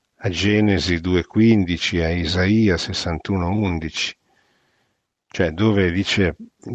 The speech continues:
testi biblici che ci ricordano come la vocazione, la chie-, il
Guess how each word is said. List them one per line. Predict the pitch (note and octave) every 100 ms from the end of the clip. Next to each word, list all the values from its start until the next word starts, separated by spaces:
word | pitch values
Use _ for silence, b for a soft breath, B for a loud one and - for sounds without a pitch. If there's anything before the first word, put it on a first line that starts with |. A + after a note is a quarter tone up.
| F#2+ B2 B2 - D4+ - G#2
testi | - A2 - G#2
biblici | G2 A2 G#2+ A2 G#2 -
che | G2+ F#2
ci | -
ricordano | A#2 A#2+ G#2 G#2+ A2+ A2 F#2 F2
come | G#2+ G#2
la | F#2
vocazione, | F2 F2+ - F#2 - A2+ A#2+ G#2+ F2+
la |
chie-, | F2 - F#2
il | G2 F#2+ - A2